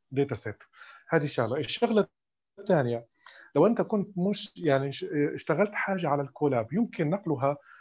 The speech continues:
بسهولة على ال-، ال-، الكاجل، لأنه أنت عندك هنا كل الباكجز موجودة، حتى لو أنت كنت مشتغل تنسر flow مع ال-،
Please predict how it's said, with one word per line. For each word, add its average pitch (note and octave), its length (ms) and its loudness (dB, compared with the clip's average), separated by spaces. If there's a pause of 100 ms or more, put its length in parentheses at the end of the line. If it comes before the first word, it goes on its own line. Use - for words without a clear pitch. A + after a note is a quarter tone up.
(180)
بسهولة D3+ 640 0
على D#3 760 0 (400)
ال-، C3+ 320 2 (500)
ال-، B2+ 480 -2
الكاجل، C3 540 -2
لأنه C#3 400 0
أنت F3 140 0
عندك D#3+ 440 0
هنا D#3+ 140 -2
كل G3 220 0
الباكجز D3+ 540 0
موجودة، A#2+ 500 -2
حتى - 300 -4
لو D3 220 2
أنت D#3 140 -2
كنت D3+ 320 -6
مشتغل C#3+ 340 -4
تنسر E3 420 -2
flow D#3 380 4 (380)
مع C3 240 4
ال-، C3+ 220 2